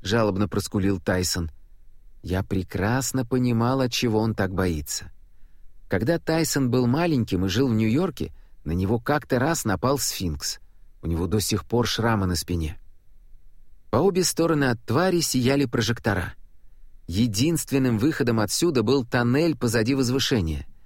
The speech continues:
Механический паучок прошмыгнул между лап сфинкса и исчез из виду. Аннабет устремилась было вперед, но сфинкс взревел,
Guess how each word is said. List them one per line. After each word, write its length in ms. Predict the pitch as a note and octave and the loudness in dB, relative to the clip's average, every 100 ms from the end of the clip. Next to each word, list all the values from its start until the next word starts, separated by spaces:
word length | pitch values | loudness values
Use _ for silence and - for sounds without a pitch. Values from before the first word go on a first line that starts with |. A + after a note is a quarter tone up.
| - - - - | -20 -20 -18 -8
Механический 760 | E2+ F#2 G2 C3+ B2 - A#2+ | -4 0 0 2 0 0 -2
паучок 540 | G#2+ G#2+ G#2+ - D3+ - | 0 0 0 2 2 2
прошмыгнул 640 | A#2+ - A#2 G#2 C3 D3+ | 0 2 0 2 2 2
между 300 | C3 A2+ A#2+ | 2 2 2
лап 200 | B2+ A#2+ | 2 2
сфинкса 640 | - - E3 E3 - C#3+ - - - | -2 0 0 0 0 0 -4 -20 -4
и 140 | D#3+ D3 | 0 2
исчез 400 | - C3+ A#2+ - | 2 2 0 0
из 160 | G2+ | 0
виду. 280 | D#2 E2 - - - - - - - - - | -2 -4 -6 -12 -16 -16 -18 -18 -20 -20 -8
Аннабет 500 | F#2 F2+ F2 D#2+ B2 | -2 0 2 2 0
устремилась 560 | - - G#2 G#2+ C3 G#2 | -2 -2 0 2 2 2
было 200 | A2 A#2+ | 2 0
вперед, 520 | - G#2+ A2+ E3+ A#2+ - - - - | 0 0 2 2 0 -8 -18 -18 -6
но 160 | F#2 G#2+ | -2 0
сфинкс 580 | - - D3 E3+ - F2+ | 0 -2 0 0 -2 -4
взревел, 640 | D#2 E2+ A2+ D#3 G3 A#2+ | -2 0 2 4 2 0